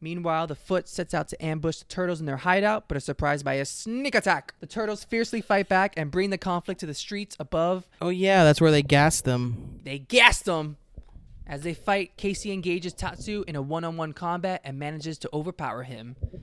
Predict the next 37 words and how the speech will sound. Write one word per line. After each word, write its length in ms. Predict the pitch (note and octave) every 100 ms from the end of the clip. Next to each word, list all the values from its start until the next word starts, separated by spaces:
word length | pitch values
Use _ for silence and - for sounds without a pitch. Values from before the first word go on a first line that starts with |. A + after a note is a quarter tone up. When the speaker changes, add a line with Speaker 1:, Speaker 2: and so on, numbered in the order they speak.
| -
Speaker 1:
Before 320 | C#3+ - D3
leaving, 320 | D3+ F3 E3+ D#3
he 80 |
questions 460 | D3+ - E3 - C#3+
the 80 | D3
gang 240 | D3+ D#3
members 320 | D#3 D#3 E3 D3
on 120 | C#3
their 160 | C3+
idea 340 | B2+ B2 D#3 B2
of 160 | B2
this 100 | B2
so-called 460 | - C#3+ C#3+ C#3 C3
family 500 | - F#3+ F#3 B2+ B2 C3+
that 100 | A#2
they're 140 | C3
a 60 | C#3+
part 160 | C3
Speaker 2:
He 40 | G#3+
Speaker 1:
of. 40 |
Speaker 2:
goes, 180 | A3+ A#3 - - - -
"Sam 300 | - D4 C#4
Rockwell, 260 | C#4 C#4+
you 100 | B3+
step 300 | C#4 - A#3+
right 100 | A3+
up 80 | A3
to 120 | - G#3
me 80 |
right 180 | F#3 G3
here. 260 | F3 E3 B2+ - - _ - -
This 160 | B3 B3
your, 100 | -
this 120 | C4 C4
your 80 |
family, 420 | - C#4+ C4+ C#4 D4+
huh? 220 | B3+ C4+